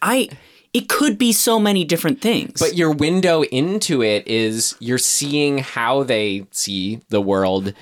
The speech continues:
Speaker 2: via how they, like, see films themselves.
Speaker 1: Right.
Speaker 2: It's not even so much like the stuff that's put on screen is representative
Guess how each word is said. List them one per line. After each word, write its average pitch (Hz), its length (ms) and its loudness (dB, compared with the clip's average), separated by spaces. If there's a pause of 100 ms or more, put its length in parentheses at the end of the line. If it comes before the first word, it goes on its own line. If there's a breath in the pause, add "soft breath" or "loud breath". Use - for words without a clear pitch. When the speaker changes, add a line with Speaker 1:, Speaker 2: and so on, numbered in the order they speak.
(140 soft breath)
Speaker 2:
via 107 300 0
how 110 460 0
they, 101 760 0
like, 87 300 -6 (380)
see 87 360 -4
films 113 720 -4
themselves. 95 760 -2
Speaker 1:
Right. - 180 -20
Speaker 2:
It's 120 180 -2
not 151 180 0
even 160 160 0
so 143 220 2
much 123 280 -2
like 117 200 0
the 110 80 -2
stuff - 320 -2
that's 113 120 -6
put 117 200 -2
on 107 180 0
screen 104 420 0
is 95 120 0
representative 95 800 0